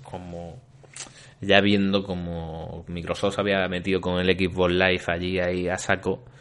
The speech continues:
pues intentar no quedarse atrás en ese aspecto. Mm, evidentemente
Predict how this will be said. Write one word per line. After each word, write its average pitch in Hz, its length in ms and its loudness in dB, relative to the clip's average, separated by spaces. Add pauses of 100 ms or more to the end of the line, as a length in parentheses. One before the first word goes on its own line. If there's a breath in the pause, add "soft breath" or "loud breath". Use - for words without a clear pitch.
(500 soft breath)
pues 82 800 0
intentar 87 560 -2
no 98 100 0
quedarse 90 300 0
atrás 90 280 0
en 90 60 -4
ese 87 200 -6
aspecto. - 580 -8 (1400 soft breath)
Mm, 107 460 2
evidentemente 107 1000 6